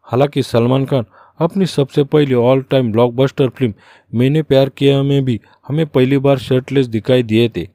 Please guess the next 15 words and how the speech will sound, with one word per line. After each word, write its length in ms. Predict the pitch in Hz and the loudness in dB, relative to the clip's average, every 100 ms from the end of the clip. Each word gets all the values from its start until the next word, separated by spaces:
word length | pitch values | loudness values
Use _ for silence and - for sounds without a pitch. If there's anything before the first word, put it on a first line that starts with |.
| _ 113 | _ -8
लेकिन 360 | 135 - 117 - _ - | -8 -4 -6 -8 _ -6
उस 200 | 147 - | -6 -2
टाइम 180 | 143 143 | -2 0
पर 140 | 147 | 0
उनका 360 | 127 131 135 104 _ _ _ | 0 0 -2 -4 _ _ _
चेस्ट 240 | 139 156 - | -2 -2 -2
पूरा 220 | 135 143 - | -2 0 0
क्लीन 280 | - 127 131 | -2 -2 0
शेव 240 | 139 139 | 0 2
नहीं 200 | 113 127 | 2 0
था। 200 | - 82 _ _ _ _ | -2 -8 _ _ _ _
हालांकि 380 | - 139 143 135 | -2 -2 0 -2
उस 180 | 131 - | -2 0
टाइम 180 | 139 139 | -2 -2
पर 160 | 120 | -4